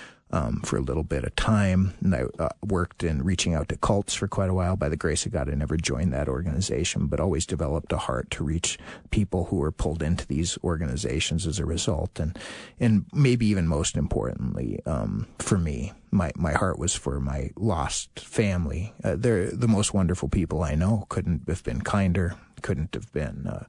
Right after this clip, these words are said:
more generous and more compassionate towards me, even in all my troubles, but yet they didn't have eternal life because they did not accept Jesus. I was the first person in my family's history, uh, history, I mean, forever, to believe in Jesus,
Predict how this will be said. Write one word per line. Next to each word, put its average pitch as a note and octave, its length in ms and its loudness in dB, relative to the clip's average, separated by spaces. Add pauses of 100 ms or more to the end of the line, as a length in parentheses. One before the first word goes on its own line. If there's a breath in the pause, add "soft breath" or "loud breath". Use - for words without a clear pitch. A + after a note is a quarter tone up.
(420 soft breath)
more E2 160 2
generous F#2+ 720 2
and C2 100 0
more G#1 340 -2 (180)
compassionate - 720 0
towards D2+ 320 0
me, D2 140 0
even C#2+ 240 0
in C2+ 120 0
all C2+ 140 0
my B1+ 140 -2
troubles, F2+ 520 0
but F#2+ 140 -2
yet D2 180 0 (100)
they G2 120 0
didn't D#2+ 300 -2
have C#2+ 200 0
eternal C#2 440 -2
life B1+ 280 -4
because - 360 -4
they C#2 180 -2
did E2+ 260 -2
not - 200 -4
accept - 400 -4
Jesus. - 400 -2
I G2+ 40 4
was G#2 120 2
the A2 80 2
first G#2+ 240 0
person G2 300 2
in F2 60 2
my D#2+ 120 0
family's D2 420 -2
history, - 480 -2 (160)
uh, - 220 -2 (160)
history, - 500 2
I G#2+ 60 2
mean, F#2 160 2
forever, - 460 -2 (480 loud breath)
to - 80 2
believe F2+ 300 2
in A#1+ 120 0
Jesus, - 440 -6